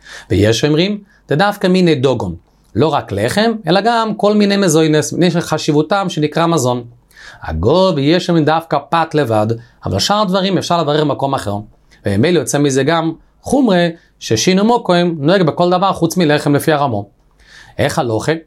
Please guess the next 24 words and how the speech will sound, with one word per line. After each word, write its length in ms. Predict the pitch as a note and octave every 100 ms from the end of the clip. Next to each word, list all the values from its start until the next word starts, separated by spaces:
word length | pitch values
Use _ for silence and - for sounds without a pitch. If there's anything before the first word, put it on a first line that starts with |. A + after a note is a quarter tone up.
| _ _ _ _ -
אז 140 | F3+
בזה 200 | F#3+ F#3
שתי 200 | F3+ F#3
שיטות, 360 | F3+ B2+ G2 B2
המוגן 260 | D3 D#3+
אברום 220 | D#3+ G#3+ G3+
וסיוסוי 560 | - D3+ D#3 D#3+ G#3+ G#3
והגרו. 400 | C#3+ A2+ F#2+ - _ _ _ - -
המוגן 220 | E3 E3 E3+
אברום 180 | A3+ A3+
וסיוסוי, 640 | - F3+ F3 - F#3+ F#3+
הם 160 | F3+ G#3+
כותבים 340 | F3+ - G3+
שלכתחילה 520 | F3+ D#3+ D3 - G#3+
צריך 280 | F#3+ F#3 F#3
להחמיר 540 | E3+ C#3+ - F3+ G#3 A3+ A3 _ _ _ _
כשלושת 440 | D3+ - G3 G3+
השיטות, 460 | F#3+ F#3 F#3 D#3 D#3
ולהכפילו 460 | C#3 C3+ - A3 G#3
בשבעה 340 | D#3 - G3
סמינים 600 | F3+ D#3+ E3+ G#3+ A3+ A3 G#3+ _ _
לברר 500 | D3+ C#3+ C#3+ D#3+ G3
במקום 440 | E3+ D3 C3+ E3 D#3+
האכילה. 360 | D#3 D#3+ A#2